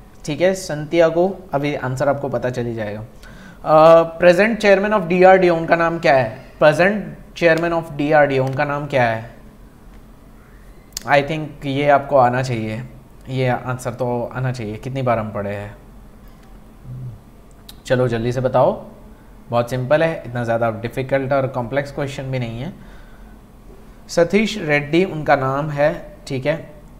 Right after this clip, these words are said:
रही राजनाथ सिंह नहीं है। चलो ये रहे क्वेश्चंस। तो Matterhorn mountain was located in which country? तो स्विट्जरलैंड में लोकेटेड है, क्योंकि यहाँ पे अभी प्रोजेक्शन किया है इन्होंने, tricolor on the famous mountain of,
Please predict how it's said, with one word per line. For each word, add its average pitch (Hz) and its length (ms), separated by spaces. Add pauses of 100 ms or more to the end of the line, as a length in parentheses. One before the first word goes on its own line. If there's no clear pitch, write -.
(480)
रही 127 340
राजनाथ 120 440
सिंह 120 320
नहीं 107 260
है। 107 120 (1200)
चलो 107 200
ये 110 140
रहे 107 140
क्वेश्चंस। 107 420 (420)
तो 220 80
Matterhorn 208 840
mountain 180 420
was 190 160
located 170 420
in 175 180
which 165 260
country? 180 320
तो 190 80
स्विट्जरलैंड 165 580
में 170 80
लोकेटेड 160 440
है, 175 140
क्योंकि 160 360
यहाँ 143 200
पे 156 140
अभी 156 180
प्रोजेक्शन 156 580
किया 156 200
है 151 60
इन्होंने, 156 300 (100)
tricolor 156 440
on 151 120
the 143 120 (120)
famous 147 500
mountain 131 340 (720)
of, 135 220